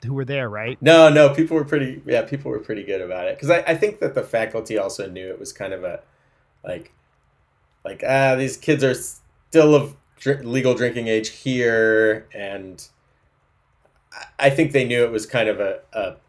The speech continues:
Speaker 2: a ridiculous thing that we had to lock it down, but they did, and, um, and so I don't think they wanted to investigate and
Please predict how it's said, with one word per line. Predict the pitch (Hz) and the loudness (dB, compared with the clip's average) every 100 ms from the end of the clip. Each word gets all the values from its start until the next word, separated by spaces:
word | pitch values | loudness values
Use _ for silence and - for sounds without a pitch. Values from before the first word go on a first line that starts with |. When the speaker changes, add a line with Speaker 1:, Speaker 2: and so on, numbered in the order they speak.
| _ _ - | _ _ -8
Speaker 2:
a | |
ridiculous | 101 104 104 101 - | -6 -4 -4 -6 -6
thing | 110 104 104 104 135 _ | -6 -6 -6 -14 -20 _
that | 101 98 - _ _ _ - - - _ | -12 -12 -14 _ _ _ -20 -20 -20 _
we | 107 95 | -10 -10
had | 76 101 - | -8 -10 -10
to | 104 92 80 _ _ _ _ _ _ _ _ _ - | -12 -12 -16 _ _ _ _ _ _ _ _ _ -8
lock | 104 101 | -4 -4
it | 113 | -6
down, | 110 113 135 139 | -4 -2 0 -2
but | - - | -4 -4
they | 104 | -2
did, | 123 120 127 156 - | 2 2 0 -8 -4
and, | 110 104 101 - - | -2 -2 -6 -16 -12
um, | 104 95 92 92 | -6 -6 -8 -12
and | - 98 - | -16 -12 -8
so | 101 90 87 107 | -4 -4 -6 -8
I | |
don't | 98 - | -10 -10
think | 104 92 | -12 -14
they | 90 | -12
wanted | 87 87 85 - | -12 -12 -14 -16
to | 82 87 | -14 -14
investigate | 90 98 - - 95 101 - _ 107 | -8 -6 -8 -10 -10 -10 -14 _ -12
and | 92 | -12